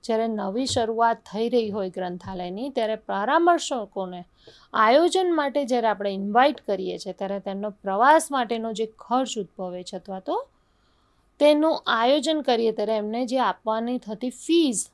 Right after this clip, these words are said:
વેતન, તેની અહીં આગળ સમાવેશ થાય છે. વાર્ષિક સંચાલન અંદાજપત્રમાં પરચુરણ ખર્ચ આપણે પ્રવૃત્તિઓનું મૂલ્યાંકન અથવા તો શિક્ષણ સેવા અથવા પ્રવાસ માટે આવી શકે છે.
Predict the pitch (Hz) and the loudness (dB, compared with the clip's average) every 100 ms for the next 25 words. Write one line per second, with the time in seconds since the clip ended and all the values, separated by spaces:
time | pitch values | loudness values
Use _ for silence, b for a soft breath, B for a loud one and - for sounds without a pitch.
0 | 220 254 285 277 220 196 - _ - 208 | -2 0 0 0 -2 -2 -10 _ -8 -6
1 | 202 190 185 180 233 349 302 - 190 180 | -6 -8 -10 -12 -12 -12 -14 -10 -10 -10
2 | 180 190 - - 190 180 208 - _ _ | -12 -12 -14 -14 -16 -16 -20 -20 _ _
3 | _ _ _ _ _ _ _ _ _ _ | _ _ _ _ _ _ _ _ _ _
4 | _ - _ - 247 254 254 453 440 330 | _ -20 _ 4 8 8 8 4 6 2
5 | 262 233 214 208 202 202 202 196 208 220 | 2 0 -2 0 -2 -4 -4 -2 -2 -2
6 | - 196 196 196 196 208 202 208 202 302 | -4 -6 -4 -6 -4 -4 2 2 2 -4
7 | 320 320 294 - 208 196 190 180 214 220 | -2 -2 -2 -4 -4 -4 -4 -6 -6 -8
8 | - 196 190 208 220 214 220 214 196 202 | -2 -2 -2 -4 -4 -6 -4 -4 -4 0
9 | 220 269 277 359 294 - 220 196 277 320 | 0 -2 -2 -2 -2 -2 -4 -2 -4 -6
10 | 226 196 - 240 247 254 262 233 190 233 | -6 -8 -6 -6 -4 -4 -4 -6 -6 -10
11 | 339 - 190 185 190 190 190 170 165 262 | -12 -8 -6 -6 -8 -8 -10 -12 -10 -10
12 | 392 _ - 180 175 180 - 170 175 - | -12 _ -14 -14 -10 -10 -10 -12 -12 -12
13 | - | -14